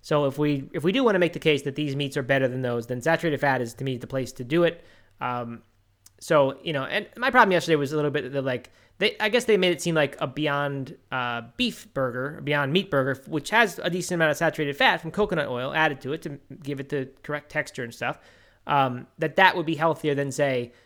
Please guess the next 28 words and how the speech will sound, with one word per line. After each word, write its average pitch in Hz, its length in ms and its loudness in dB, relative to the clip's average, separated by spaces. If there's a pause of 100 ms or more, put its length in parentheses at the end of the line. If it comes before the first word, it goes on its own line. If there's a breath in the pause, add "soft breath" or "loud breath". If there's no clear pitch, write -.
(520 soft breath)
I 127 60 -12
don't 123 120 -10
know, 113 220 -10
a, 131 360 -10
a 135 40 -8
chicken 170 320 -2
breast 107 280 -8
or - 20 -4
a 120 60 -6
piece 139 160 -8
of 156 80 -10
fish 220 260 2
or, 143 120 -4
of, 139 160 -4
like, 135 180 -4
a 139 60 -2
real 196 220 4
animal, 113 360 -8 (340 soft breath)
uh, 131 220 -2
'cause 143 300 -2
it - 160 -6
will 170 100 -4
clearly 214 260 6
have 156 180 2
much 180 240 2
more 156 120 -2
saturated 131 420 -4
fat. 151 340 2